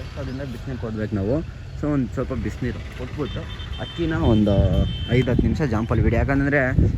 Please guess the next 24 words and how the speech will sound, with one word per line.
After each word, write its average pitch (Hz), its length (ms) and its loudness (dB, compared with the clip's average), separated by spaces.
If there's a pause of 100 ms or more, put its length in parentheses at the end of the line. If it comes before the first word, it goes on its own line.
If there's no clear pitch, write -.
(140)
ಊಟ 156 80 6 (140)
ತಿಂದ 151 160 4
ತಕ್ಷಣ 151 160 4 (100)
ಓಡು 139 180 8
ಅಂದರೆ 131 200 4
ನಿಮ್ಮ 117 160 4
ಕೈಲಿ 123 200 6
ಓಡೋಕ್ಕಾಗಲ್ಲ, 107 560 4 (420)
ಓಕೆನಾ? 113 280 0 (480)
So, 120 60 0 (100)
ಸ್ವಲ್ಪ 120 260 4
ರೆಸ್ಟ್ 113 160 0
ತೊಗೊಂಡು 131 240 4
ಹೋಯ್ತೀನಿ 123 320 4
ಇರ್ರಿ 117 220 4
ಅಂತ 107 100 0 (140)
ಹೇಳ್ತೀರಾ 101 360 -2
ನೀವೇ. 101 200 2 (300)
ಒಂದು 107 120 6
ಸ್ವಲ್ಪ 123 260 2
ರೆಸ್ಟ್ 117 180 -6
ತೊಗೊಂಡ್ರೆ 123 340 -2 (520)
ಎನರ್ಜಿ 120 340 2
ಬರ್ತೈತಿರಿ, 113 340 2